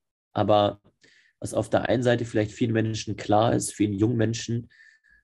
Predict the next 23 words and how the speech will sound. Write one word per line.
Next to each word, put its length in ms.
das 140
ist 120
auf 120
der 100
anderen 200
Seite 260
schwieriger 440
in 100
der 120
Umsetzung. 640
Und 200
wir 120
wollen 200
heute 240
einfach 280
daran 240
appellieren, 680
dass 240
du 300
dir 160
Gedanken 480
über 200
deine, 480